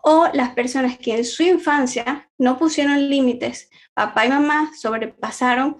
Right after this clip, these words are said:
pasaron por encima de sus valores personales y de sus límites, entraban a sus habitaciones sin decir,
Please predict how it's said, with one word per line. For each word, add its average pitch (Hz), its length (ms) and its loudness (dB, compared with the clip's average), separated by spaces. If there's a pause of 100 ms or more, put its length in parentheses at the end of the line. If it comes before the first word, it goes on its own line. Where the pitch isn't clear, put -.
(140)
pasaron 233 420 -2
por 294 140 2
encima 254 380 0
de 285 60 -2
sus 277 180 -4
valores 233 480 -2
personales 262 580 -2
y 254 100 -2
de 247 120 -2
sus 247 160 -4
límites, 262 420 0
entraban 247 320 0
a 269 140 -4
sus 269 140 -4
habitaciones 247 500 -2
sin 262 160 -2
decir, 247 500 -6